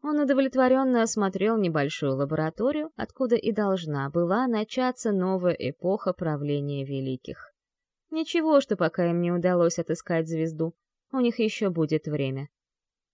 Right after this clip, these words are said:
Для начала владыка должен исполнить все, что он, Хелден, запланировал,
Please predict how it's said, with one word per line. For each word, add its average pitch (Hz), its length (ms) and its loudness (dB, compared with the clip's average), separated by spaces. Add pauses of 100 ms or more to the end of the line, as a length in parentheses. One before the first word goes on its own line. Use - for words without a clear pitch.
(180)
Для 233 240 6
начала 311 420 4
владыка 247 520 2
должен 208 440 2
исполнить 196 520 0
все, 180 320 2
что 170 220 -4
он, 139 200 -2
Хелден, 147 600 -2
запланировал, 220 800 -2